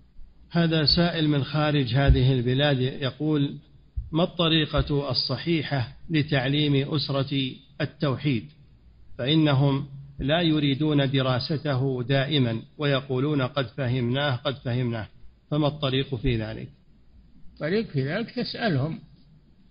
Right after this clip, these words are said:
Speaker 2: فإذا لم يجيبوا تعلمهم، اسألهم، هم يقولون: "إننا نعرف"، اسألهم، إن أجابوا جواباً صحيحاً وهم صادزين أنهم، آه، تعلموا، وإن كان أجابوا خطأ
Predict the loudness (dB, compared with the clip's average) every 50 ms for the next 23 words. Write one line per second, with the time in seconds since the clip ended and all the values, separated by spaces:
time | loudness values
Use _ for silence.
0 | _ -16 -16 -16 -16 -16 -10 -6 -4 -2 0 0 2 2 2 2 2 2 2 2
1 | 2 2 0 -2 -2 -2 -2 -4 -4 -4 -2 0 2 4 4 4 4 2 2 -2
2 | -4 -8 -10 -10 -8 -4 -4 -4 -4 -2 0 2 4 4 4 2 2 0 0 0
3 | 0 0 -2 -2 -2 0 0 0 0 0 2 0 0 0 0 0 0 0 0 -2
4 | -4 -6 -10 -8 -8 -8 -6 -6 -8 -8 -8 -8 -10 -14 -18 _ _ _ _ _
5 | _ -20 -20 _ _ -4 -2 0 2 2 2 2 2 2 2 2 2 0 -2 -2
6 | -2 0 0 0 0 0 -2 -4 -4 -4 -6 -6 -4 -2 -2 -2 -2 -4 -4 -6
7 | -6 -8 -12 -14 -16 -14 -12 -12 -12 -12 -14 -16 -18 -12 -8 -8 -8 -6 -4 -2
8 | -2 -2 -2 -4 -4 -4 -2 -2 -2 -2 -2 -4 -6 -6 -8 -10 -10 -12 -18 _
9 | _ _ -20 -20 -20 _ -20 -20 _ -20 _ -18 -12 -10 -8 -8 -6 -6 -8 -8
10 | -6 -6 -4 -2 -2 0 0 0 0 0 0 -2 -2 -2 -2 -2 -2 -2 -2 -2
11 | -2 -2 -2 0 0 0 -2 -2 -2 -2 -2 -2 -4 -6 -6 -6 -8 -6 -6 -4
12 | -4 -4